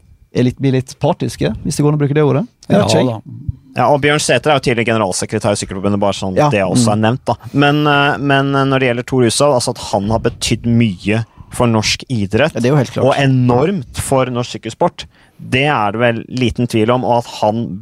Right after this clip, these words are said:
Speaker 3: burde være på lista over de som kanskje får en hederspris.
Speaker 1: Jo, men det kan jo være neste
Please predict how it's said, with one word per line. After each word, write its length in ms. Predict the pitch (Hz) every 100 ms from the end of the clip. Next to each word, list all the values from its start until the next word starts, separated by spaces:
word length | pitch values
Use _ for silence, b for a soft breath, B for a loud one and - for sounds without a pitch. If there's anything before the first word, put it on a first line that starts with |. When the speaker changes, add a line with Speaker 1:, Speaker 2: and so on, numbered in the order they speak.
| 117
Speaker 3:
burde 320 | 117 95 110
være 240 | 110 98
på 180 | 92 110
lista 340 | 117 - - 76
over 200 | 98 104
de 180 | 95 95
som 160 | -
kanskje 380 | 117 101 - 98
får 320 | - - 90
en 160 | 107 107 B B B
hederspris. 640 | 117 107 127 - 180 190 -
Speaker 1:
Jo, 60 |
men 60 | 170
det 100 | 170
kan 80 | 160
jo 40 |
være 100 | 156
neste 480 | 143 - - - -